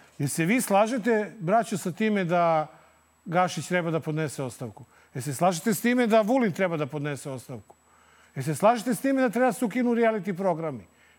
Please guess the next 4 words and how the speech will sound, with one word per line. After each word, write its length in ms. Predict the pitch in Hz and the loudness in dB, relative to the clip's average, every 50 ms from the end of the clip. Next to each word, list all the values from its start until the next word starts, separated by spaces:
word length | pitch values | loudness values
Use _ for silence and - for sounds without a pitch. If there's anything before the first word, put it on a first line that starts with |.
| _ _ | _ _
Pink, 320 | - 202 220 196 170 120 - - - _ _ _ _ _ _ _ _ _ - - | -2 0 0 0 0 -2 -4 -10 -18 _ _ _ _ _ _ _ _ _ -4 -2
Happy, 480 | 180 196 208 - - 214 208 196 180 - - _ _ _ _ _ _ _ _ _ _ - _ _ _ _ _ _ _ _ - | 0 0 0 0 0 0 0 0 -2 -6 -12 _ _ _ _ _ _ _ _ _ _ -20 _ _ _ _ _ _ _ _ -10
n-, 380 | 165 185 208 196 175 160 147 | -10 -8 -8 -8 -8 -6 -4
novine 600 | 143 156 180 196 202 214 208 208 202 185 185 156 | -2 0 2 2 2 2 0 0 0 -2 -4 -8